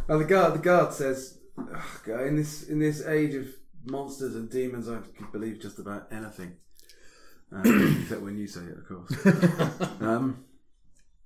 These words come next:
we need to, we need to in-, investigate what happened here, but,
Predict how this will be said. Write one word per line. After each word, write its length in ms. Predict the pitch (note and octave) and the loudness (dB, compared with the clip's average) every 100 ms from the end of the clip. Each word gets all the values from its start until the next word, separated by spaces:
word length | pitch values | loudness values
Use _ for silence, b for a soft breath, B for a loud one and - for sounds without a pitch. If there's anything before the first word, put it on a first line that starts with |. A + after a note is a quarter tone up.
| _ _ - - _ C#3 | _ _ -20 -20 _ 4
we 100 | D#3 | 6
need 160 | F3 | 6
to, 80 | D#3+ | 6
we 80 | D#3+ | 6
need 160 | F3 F3 | 8 6
to 100 | D#3 | 4
in-, 80 | D3 | 2
investigate 800 | D3 D3 C#3+ D3+ D3 B2+ B2 B2 | 2 0 4 2 2 -2 -2 -2
what 200 | C3+ B2 | -4 -4
happened 280 | C3 C3 G#2 | -4 -4 -4
here, 240 | G#2+ G#2+ G2 | -2 -2 -4
but, 200 | G2 | -8